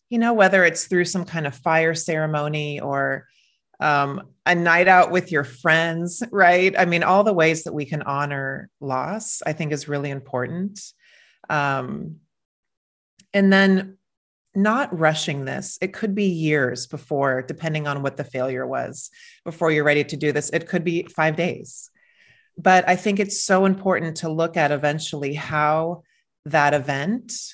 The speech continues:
that ended was actually a stepping stone in the big trajectory of your whole life, because it was. And if that hadn't happened, what would not be true today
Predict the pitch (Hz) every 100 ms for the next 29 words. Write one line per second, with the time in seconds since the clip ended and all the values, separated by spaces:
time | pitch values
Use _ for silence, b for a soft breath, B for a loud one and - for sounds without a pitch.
0 | _ _ 160 147 143 143 180 196 202 160
1 | 156 160 160 - 165 143 135 - 135 127
2 | 151 156 - 180 175 185 190 190 b b
3 | b 160 151 135 156 151 151 - 135 139
4 | 139 147 135 131 127 135 127 131 123 123
5 | 123 131 - - 160 170 147 - 143 143
6 | 123 113 - - - - b b b 170
7 | 160 156 156 - 170 170 165 160 165 233
8 | 262 165 139 151 175 - - _ _ _
9 | - - _ _ _ _ _ _ _ _
10 | - 175 175 190 190 180 170 165 165 170
11 | 160 - 156 151 139 135 135 123 - -